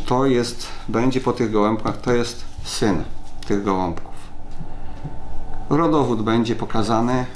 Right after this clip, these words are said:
Też ma fajną budowę, piękny ptak. Ma niesamowite oko. I po nim też mam super fajne gołąbki.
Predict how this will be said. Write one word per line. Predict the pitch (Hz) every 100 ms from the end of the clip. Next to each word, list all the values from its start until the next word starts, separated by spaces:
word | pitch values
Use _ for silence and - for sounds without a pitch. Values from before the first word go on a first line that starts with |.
| - - -
Też | 143 - - -
ma | 104 101
fajną | 90 104 117 107 95
budowę, | 90 107 113 123 123 - -
piękny | 113 107 107 104
ptak. | - 101 104 - - - - - -
Ma | 110 113
niesamowite | 120 - 113 110 104 - -
oko. | 98 - - 110 - - - - - - - - - - - - 139 131
I |
po | 120 127
nim | 131 127
też | - 120 135
mam | 120 120
super | - - 120 131
fajne | 120 135 123 117
gołąbki. | 113 110 101 - - 147